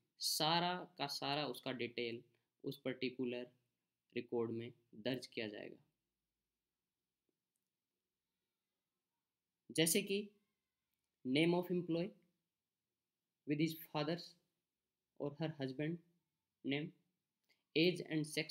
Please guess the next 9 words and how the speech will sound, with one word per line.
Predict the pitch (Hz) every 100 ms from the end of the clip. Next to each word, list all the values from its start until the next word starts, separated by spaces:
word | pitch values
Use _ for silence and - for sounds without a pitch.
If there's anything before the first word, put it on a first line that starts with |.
| 156
of | 147
employee, | 147 143 139 185 _ _ _ _ _ _ _ _ _ _ _ _ _ _ _ _ _ _ 139
the | 147
nature | 160 175 180
of | 170
employment, | 170 156 151 151 160 170 - _ _ _ _ _ _ _ _ _ _ _ _ _ _ _ _ _ _
either | - 123 139
above | 139 131 131 131
ground, | 131 135